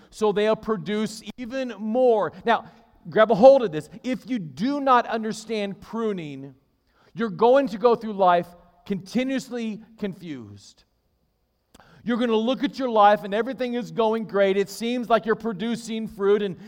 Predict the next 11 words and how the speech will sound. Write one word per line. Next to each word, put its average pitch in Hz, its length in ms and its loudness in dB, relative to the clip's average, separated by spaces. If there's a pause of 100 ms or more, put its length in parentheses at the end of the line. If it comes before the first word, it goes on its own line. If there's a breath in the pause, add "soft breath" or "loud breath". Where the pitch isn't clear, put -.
everything 240 400 0
is 196 160 -6
wonderful. 208 520 0
You're 196 100 -6
clipping 247 380 -4
along 226 300 2
in 214 80 -4
life 202 320 4
and 196 100 -12
suddenly, 196 400 -2 (160 loud breath)
snip! 302 560 6